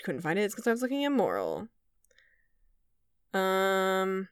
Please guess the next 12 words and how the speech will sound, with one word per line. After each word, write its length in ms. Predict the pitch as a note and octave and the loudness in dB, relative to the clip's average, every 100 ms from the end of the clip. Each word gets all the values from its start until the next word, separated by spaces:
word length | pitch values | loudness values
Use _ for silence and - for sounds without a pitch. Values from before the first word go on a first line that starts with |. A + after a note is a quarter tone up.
| _ _ - | _ _ -8
yeah, 300 | F#3 E3 D#2+ | 2 4 4
it's 160 | F#3+ A3+ | 2 6
not 180 | A#3 | 6
as 100 | A3+ - | 6 4
good 140 | G#3 | 2
as 340 | F3+ E3+ - - _ _ _ _ _ _ - | 2 0 -4 -8 _ _ _ _ _ _ -10
Spin. 760 | - - F#3 F3 F3 E3+ F3 - _ _ _ _ _ _ _ _ _ _ _ _ _ _ _ _ - | -8 -2 2 2 2 0 -4 -6 _ _ _ _ _ _ _ _ _ _ _ _ _ _ _ _ -6
It's 240 | F#3+ - | -6 -2
better 320 | F#3+ F#3 F#3+ | 2 6 6
than 160 | F3 E3+ | 4 2
Zombies 400 | E3+ E3+ D#3+ - | 2 2 0 -2
three. 640 | F3 E3+ B2 A#2 A#2+ | -2 0 0 -2 -2